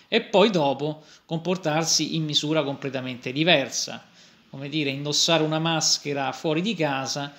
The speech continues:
e poi indossarne un'altra nel momento in cui torna a casa, come aveva visto fare da molte altre persone che aveva conosciuto lei stessa. E questo timore chiaramente la mette in soggezione anche per l'incontro con il suo futuro fidanzato, col futuro marito,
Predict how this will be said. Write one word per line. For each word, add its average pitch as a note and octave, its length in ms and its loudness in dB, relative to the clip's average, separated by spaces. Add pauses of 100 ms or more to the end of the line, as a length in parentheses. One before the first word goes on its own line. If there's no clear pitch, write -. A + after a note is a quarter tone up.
(140)
e F3+ 140 0
poi E3 240 2
indossarne D#3+ 580 2
un'altra C3 540 -2
nel C#3 120 -6
momento C#3+ 380 -6
in C#3+ 120 -8
cui C3+ 180 -8
torna B2+ 300 -8
a A#2 40 -16
casa, A2+ 500 -12 (280)
come C#3 200 -6
aveva C#3 220 -4
visto C3 380 -6
fare B2+ 600 -4
da C3+ 120 -6
molte C3+ 320 -6
altre B2 320 -8
persone B2 560 -6
che C3+ 160 -8
aveva B2 240 -6
conosciuto B2 800 -8
lei A#2 160 -8
stessa. A#2 680 -8 (800)
E C4+ 100 0
questo D#4 380 2
timore G#3+ 380 0
chiaramente D3+ 560 0
la C#3 100 0
mette D3+ 340 -4
in C3+ 220 -6
soggezione C#3+ 800 0
anche B2+ 380 -6
per C3 120 -6
l'incontro C3+ 580 -6
con B2+ 120 -8
il B2 60 -8
suo C3 220 -6
futuro B2+ 400 -8
fidanzato, B2+ 680 -2
col A#2+ 140 -6
futuro B2+ 400 -8
marito, C3 540 -4